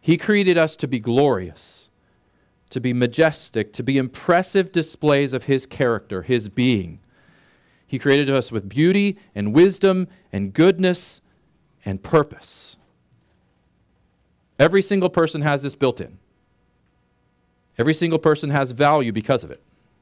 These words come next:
This is why murder is wrong, why hate is wrong. It's not merely that it hurts another being. It, it mars the image of God in one another. Now, we know that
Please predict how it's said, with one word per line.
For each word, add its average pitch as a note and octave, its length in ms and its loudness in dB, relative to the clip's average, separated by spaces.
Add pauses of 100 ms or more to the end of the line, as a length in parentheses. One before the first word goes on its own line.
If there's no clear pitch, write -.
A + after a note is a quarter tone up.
(1200)
This G#2 140 -12
is A#2+ 80 -10
why B2+ 160 4
murder C3+ 300 0
is C#3 140 -2
wrong, C3+ 260 0
why G#2+ 140 0
hate C#3 220 -2
is B2 140 -8
wrong. B2 320 -2
It's A2+ 160 -8
not B2+ 160 0
merely C3 300 0
that A#2+ 120 -2
it A2 100 -8
hurts C3+ 200 -2
another A#2+ 240 -4
being. C#3 420 -4
It, A#2+ 220 -8 (840)
it B2+ 220 -4
mars C#3 580 0
the B2+ 160 -4
image B2 220 -4
of G2+ 140 -6
God G2+ 320 0
in G2+ 400 -8 (100)
one G2 180 -6
another. F#2 340 -10 (3000)
Now, B2 360 0 (880)
we C3 160 0
know D3 280 2
that C#3+ 280 0